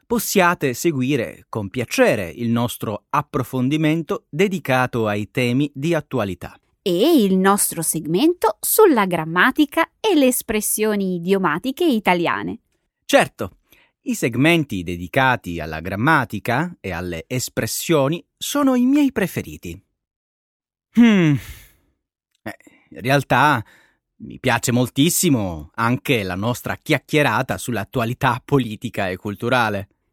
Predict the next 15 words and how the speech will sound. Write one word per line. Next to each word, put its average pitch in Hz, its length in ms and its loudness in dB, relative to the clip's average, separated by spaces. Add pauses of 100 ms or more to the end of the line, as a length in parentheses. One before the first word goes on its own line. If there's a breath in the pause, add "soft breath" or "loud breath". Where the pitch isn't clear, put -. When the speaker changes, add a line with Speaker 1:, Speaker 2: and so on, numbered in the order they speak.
(240)
Speaker 2:
Quindi 294 540 -4 (600)
tutti 214 540 2
i 214 40 0
segmenti 220 800 2
del 190 240 0
nostro 247 480 -2
programma 285 760 2
sono 226 840 0 (440)
i 180 140 -4
tuoi 175 240 0
preferiti, 220 720 -2 (300)
vero? 196 460 2 (500)
Speaker 1:
Sì, 123 640 2
Benedetta, 101 800 -2
tutti. 123 480 0